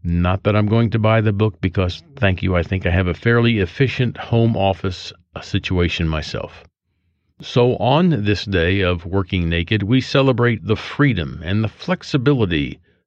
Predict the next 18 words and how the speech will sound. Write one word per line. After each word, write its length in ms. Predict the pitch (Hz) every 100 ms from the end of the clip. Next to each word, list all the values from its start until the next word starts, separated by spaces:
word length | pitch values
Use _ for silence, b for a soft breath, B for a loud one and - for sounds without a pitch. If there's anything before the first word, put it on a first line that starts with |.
| _
of 260 | 95 85 90
working 640 | 123 156 - 156 151 135
where 300 | 101 104 110
we 260 | 87 113 113
live, 720 | 113 117 135 117 90 76 76 -
or 160 | 107
at 60 | 113
least 280 | 143 143 - _ _ -
close 340 | - 220 -
to 180 | - 80
it, 100 | 73
if 140 | 87 110
not 280 | 104 - -
right 200 | 101 101
inside 380 | 92 - 95 92
our 140 | 85
own 100 | 82
home. 340 | 78 87 69